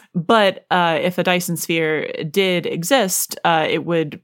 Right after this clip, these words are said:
probably have some waste heat. You could detect that. That would be a technosignature. You could, um, possibly detect effects of, um, in-,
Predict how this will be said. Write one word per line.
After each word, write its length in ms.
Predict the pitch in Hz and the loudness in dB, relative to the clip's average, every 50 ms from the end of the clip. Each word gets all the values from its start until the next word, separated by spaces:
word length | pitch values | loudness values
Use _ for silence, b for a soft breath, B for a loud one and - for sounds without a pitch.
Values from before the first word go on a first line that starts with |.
| _ _ | _ _
probably 320 | - 202 175 151 151 156 156 | -2 -2 -2 0 -2 -4 -4
have 180 | 170 160 - | -4 -6 -6
some 180 | - - 156 151 | -6 -10 -8 -6
waste 380 | 151 160 170 175 170 - - | -4 -4 -4 -4 -6 -8 -14
heat. 400 | - - 160 170 190 - - - - | -10 -8 -8 -8 -8 -12 -16 -18 -12
You 120 | - 156 147 | -10 -10 -8
could 180 | - 170 143 | -8 -10 -10
detect 500 | - 151 - - - 185 - - - - 160 | -10 -12 -14 -8 -8 -8 -8 -8 -16 -8 -6
that. 320 | 156 147 160 196 - - | -4 -2 -2 -4 -4 -6
That 100 | - - | -8 -8
would 100 | 151 156 | -8 -8
be 120 | 156 151 | -6 -8
a 40 | 151 | -8
technosignature. 920 | - - 170 165 - 165 151 147 - - 147 147 - - - 170 160 160 156 B B B B B B B | -8 -10 -14 -12 -10 -10 -10 -10 -12 -12 -12 -14 -14 -12 -8 -8 -8 -8 -10 B B B B B B B
You 140 | 170 170 160 | -4 -4 -4
could, 440 | - 175 165 160 151 139 - - 160 | 0 0 0 2 0 0 -2 -2 -2
um, 520 | 160 160 151 151 147 139 135 143 147 - - | 0 0 0 0 -2 -4 -4 -8 -8 -10 -4
possibly 400 | - 180 175 175 - 165 170 165 | -2 -2 -2 -2 -4 -4 -4 -4
detect 480 | 151 160 156 - - 170 170 - - - | -4 -4 -8 -2 -4 -4 -4 -4 -12 -12
effects 600 | - 160 - - 165 160 165 - - - - - - - | -12 -12 -4 -2 -2 -2 -2 -6 -12 -10 -10 -10 -8 -6
of, 520 | 170 165 160 156 156 156 156 151 143 - - - | -4 -2 -2 -2 -2 -4 -4 -6 -10 -12 -6 -2
um, 460 | 160 156 151 147 143 143 147 156 165 B B B B B B B B _ - | 0 0 0 0 -2 -4 -6 -6 -8 B B B B B B B B _ -4
in-, 300 | 170 165 156 156 160 | -2 -2 -2 -2 -4